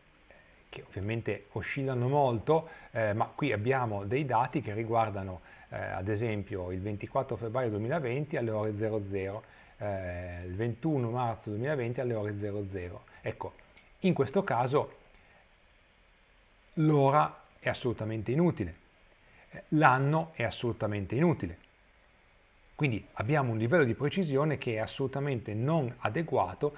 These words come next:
a quelli che sono i compiti che vogliamo andare a svolgere con questo grafico.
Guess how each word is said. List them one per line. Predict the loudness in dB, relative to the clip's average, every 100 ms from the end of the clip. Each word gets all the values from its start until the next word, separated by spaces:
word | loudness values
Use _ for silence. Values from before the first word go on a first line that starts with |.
| -12
a | -6 -2
quelli | 0 0
che | -4
sono | -4 -4
i | -4
compiti | -6 -8 -8 -10
che | -10
vogliamo | -8 -6 -6
andare | -8 -8 -10 -12 -16 -8
a | -6
svolgere | -4 -2 -4 -2 -4
con | -4
questo | -8 -10 -10
grafico. | -10 -12 -12 -12 -12